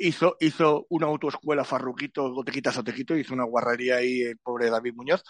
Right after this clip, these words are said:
Bueno, el pobre nada, es agresivo, es, eso, es un killer como Marc. Le metieron en, en una lona penalti y aún así, y aún así remontó de la, creo que también iba a la doce más uno, la catorce, a la séptima plaza en la última vuelta,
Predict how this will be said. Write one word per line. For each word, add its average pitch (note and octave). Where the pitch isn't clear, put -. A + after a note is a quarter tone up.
Bueno, D#3+
el G#2+
pobre C#3+
nada, C#3
es A2+
agresivo, C3
es, C3
eso, -
es B2+
un C3+
killer C#3+
como B2
Marc. D#3
Le C#3+
metieron C#3
en, C3+
en D3
una C#3
lona C#3
penalti F#3+
y G3+
aún D#3+
así, G#3+
y D3
aún D3
así F#3
remontó D3+
de C#3
la, B2+
creo D3
que D#3
también D3
iba C#3+
a C3+
la C3+
doce C#3
más C3+
uno, D3
la C3+
catorce, E3
a A#2
la A2
séptima D3+
plaza D#3+
en B2+
la B2
última D#3
vuelta, B2+